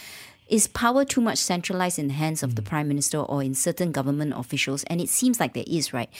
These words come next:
Speaker 1: There's really not m-, enough check and balance.
Speaker 2: So what I find interesting is, I think our civil service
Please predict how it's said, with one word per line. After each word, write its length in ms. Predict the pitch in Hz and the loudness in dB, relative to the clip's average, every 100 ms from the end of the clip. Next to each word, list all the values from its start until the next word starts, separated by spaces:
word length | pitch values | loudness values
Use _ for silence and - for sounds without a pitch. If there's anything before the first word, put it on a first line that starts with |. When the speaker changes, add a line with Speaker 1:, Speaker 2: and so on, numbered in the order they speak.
| - - | -16 0
Speaker 1:
There's 220 | 190 185 | 2 2
really 320 | 160 190 196 | 2 2 2
not 220 | 185 180 - | 2 2 0
m-, 100 | - - | -4 -2
enough 480 | 147 165 180 156 | 0 2 0 -2
check 260 | - 175 147 | -2 -2 -2
and 180 | 151 135 | 0 0
balance. 480 | 139 185 170 - - | 2 0 0 -2 -4
Speaker 2:
So 220 | - 254 403 - | 4 6 4 4
what 180 | 226 285 | 4 6
I 80 | |
find 260 | 143 - 165 | 4 2 2
interesting 540 | 135 135 143 - 147 | 2 4 2 4 4
is, 160 | 123 104 - | 4 2 0
I 60 | |
think 160 | 175 269 | 2 6
our 80 | 139 | 6
civil 340 | - 127 127 | 6 6 6
service 320 | - 120 123 | 6 6 6